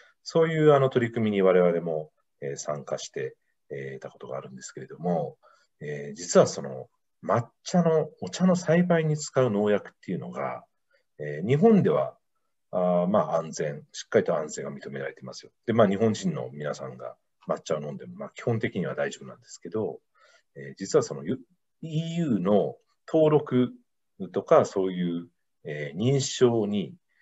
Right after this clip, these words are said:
えー、しっかりと、えー、まあ、リストアップされてなかったがために、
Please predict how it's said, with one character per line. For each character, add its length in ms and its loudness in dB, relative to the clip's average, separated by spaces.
え 60 -18
ー、 20 -16
し 180 -10
っ 60 -20
か 120 2
り 120 -4
と、 240 -12
え 840 -14
ー、 20 -20
ま 100 -6
あ、 20 -6
リ 100 -8
ス 100 -10
ト 100 2
ア 20 -4
ッ 40 -6
プ 100 -14
さ 160 -6
れ 80 2
て 120 0
な 100 2
か 100 0
っ 160 -6
た 100 -8
が 100 -14
た 140 -14
め 140 -10
に、 360 -14